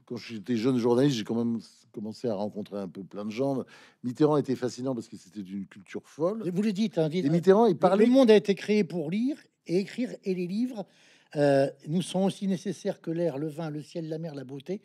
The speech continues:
Speaker 2: sans lesquels l'existence est une erreur. Très belle phrase. Et, et en fait, vous dites, c'est pour ça que Mitterrand, je l'aime. J'ai toujours tout pardonné à cause de ça.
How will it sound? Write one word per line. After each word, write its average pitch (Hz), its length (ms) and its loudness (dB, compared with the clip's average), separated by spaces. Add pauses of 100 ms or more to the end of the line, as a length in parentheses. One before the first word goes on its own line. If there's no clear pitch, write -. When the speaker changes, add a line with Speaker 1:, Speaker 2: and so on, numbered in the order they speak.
(300)
Speaker 2:
sans 147 160 -8
lesquels 165 480 -2
l'existence 147 680 -10
est 127 140 -12
une 135 140 -8
erreur. 131 300 -8 (300)
Très - 180 -10
belle 127 200 -4
phrase. 180 440 -10 (420)
Et, 131 260 -8
et 131 60 -6
en 127 60 -6
fait, 202 200 -2
vous 143 120 -8
dites, 175 160 -8
c'est 147 100 -12
pour 175 160 -10
ça 190 140 -6
que - 120 -16
Mitterrand, 160 540 -6
je 131 140 -14
l'aime. 117 320 -10
J'ai 113 140 -14
toujours - 260 -14
tout 247 160 -8
pardonné 170 500 -8
à 139 120 -16
cause 180 200 -12
de 135 100 -16
ça. 107 240 -18